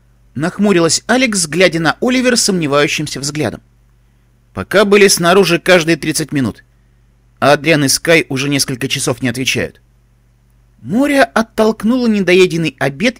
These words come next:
и свирепо на него уставилась. Неважно, что Оливер вложил в него много сил, как и в любую другую трапезу, которую он приготовил.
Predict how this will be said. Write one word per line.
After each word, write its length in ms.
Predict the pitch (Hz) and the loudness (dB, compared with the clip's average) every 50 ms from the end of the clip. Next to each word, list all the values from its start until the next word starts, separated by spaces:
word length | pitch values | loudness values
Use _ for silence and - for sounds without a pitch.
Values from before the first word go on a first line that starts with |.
| _ | _
и 60 | 208 220 | -4 -2
свирепо 520 | - - - 151 147 143 160 170 - 190 | -2 -2 -2 -2 -2 -2 -2 -2 -2 -2
на 60 | 190 | -2
него 300 | 185 170 151 135 139 - - | -2 -2 -4 -6 -6 -6 -6
уставилась. 560 | - 120 - - 120 92 78 65 - - _ _ _ _ _ _ _ _ _ _ _ _ _ _ _ _ | -4 -4 -4 -4 -4 -6 -6 -10 -18 -20 _ _ _ _ _ _ _ _ _ _ _ _ _ _ _ _
Неважно, 720 | - 143 180 233 269 294 285 302 294 214 151 - 123 117 110 | -10 -6 -4 -4 -4 -2 -2 0 0 0 0 0 -2 -4 -4
что 280 | - - - - - - - | -6 -6 -6 -8 -8 -6 -6
Оливер 400 | 294 302 277 285 262 262 247 226 | -4 -4 -4 -2 -2 0 0 0
вложил 540 | 180 180 180 160 160 156 180 220 254 240 | 0 2 2 2 2 2 0 0 0 0
в 60 | 226 226 | 2 2
него 200 | 226 226 226 214 | 2 2 0 0
много 340 | 185 165 175 170 160 165 | -2 -2 -4 -4 -4 -4
сил, 320 | 160 - - - 196 185 151 | -4 -4 -4 -4 -4 -4 -4
как 220 | - 143 - - | -6 -8 -8 -8
и 20 | 135 | -8
в 80 | 123 | -6
любую 360 | 131 139 135 139 190 214 214 | -6 -8 -8 -6 -4 -4 -4
другую 420 | 185 156 147 139 131 147 170 170 170 | -2 -4 -4 -4 -4 -6 -6 -6 -4
трапезу, 480 | - - 180 165 127 123 127 113 110 | -2 0 2 2 2 0 -4 -6 -8
которую 360 | - 110 101 - 135 139 135 127 | -8 -10 -10 -8 -6 -6 -6 -6
он 20 | |
приготовил. 560 | 120 147 139 143 151 143 - 131 101 85 - | -6 -6 -4 -4 -4 -2 -2 -4 -4 -6 -10